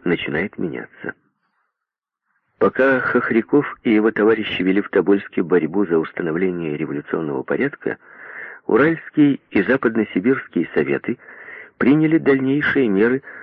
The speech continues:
с целью заблокировать опорные пункты монархистов.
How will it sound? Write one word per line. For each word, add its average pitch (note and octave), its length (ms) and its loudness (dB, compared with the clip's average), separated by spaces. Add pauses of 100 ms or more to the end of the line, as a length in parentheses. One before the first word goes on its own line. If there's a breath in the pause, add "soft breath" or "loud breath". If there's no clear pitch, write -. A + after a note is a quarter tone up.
(120 loud breath)
с - 220 -20
целью C#3+ 340 4
заблокировать B2+ 720 2
опорные A2+ 440 0
пункты F2+ 440 -4
монархистов. - 800 -8